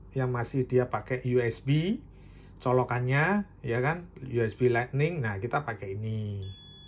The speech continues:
Nah, gitu loh, ini, ininya, colokannya sebelah situ. Sekarang kita,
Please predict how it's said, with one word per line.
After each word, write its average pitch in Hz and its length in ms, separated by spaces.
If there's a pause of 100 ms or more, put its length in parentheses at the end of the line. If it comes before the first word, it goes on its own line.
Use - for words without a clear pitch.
Nah, 101 800 (640)
gitu 113 160
loh, 95 160 (160)
ini, 107 320 (280)
ininya, 101 480 (280)
colokannya 104 480
sebelah 95 240
situ. - 320 (800)
Sekarang 170 320
kita, 185 560